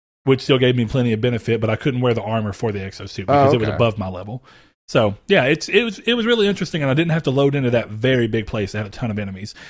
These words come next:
Speaker 1: So it was cool to kinda see that. Uh, and the game does look better than Fallout four for the, like, pretty much for, uh, for the most part. Now, that's not the biggest, uh,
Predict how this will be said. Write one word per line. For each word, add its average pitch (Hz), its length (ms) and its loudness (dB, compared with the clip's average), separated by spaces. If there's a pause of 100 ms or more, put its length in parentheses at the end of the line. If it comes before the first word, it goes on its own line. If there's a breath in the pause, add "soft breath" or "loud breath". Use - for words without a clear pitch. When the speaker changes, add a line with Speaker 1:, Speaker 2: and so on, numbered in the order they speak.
Speaker 1:
So 185 180 2
it - 20 -6
was 143 140 -6
cool 113 560 -2
to 120 140 0
kinda 123 240 -2
see 143 180 0
that. 101 280 -4 (300 loud breath)
Uh, 131 160 4
and 151 140 2
the 151 60 -2
game 196 280 2
does 135 300 4
look 131 320 0
better 127 240 2
than 127 160 0
Fallout 117 340 -2
four 104 360 -6 (180 soft breath)
for 123 260 4
the, 120 120 0
like, 123 420 -4
pretty 160 200 0
much 156 360 0 (440)
for, 123 220 -4
uh, 123 60 -2
for 135 220 -2
the 131 60 -2
most 135 200 0
part. 113 220 -2
Now, 123 40 0
that's 143 200 4
not 170 140 2
the 135 60 0
biggest, 143 540 0 (400 loud breath)
uh, 113 320 2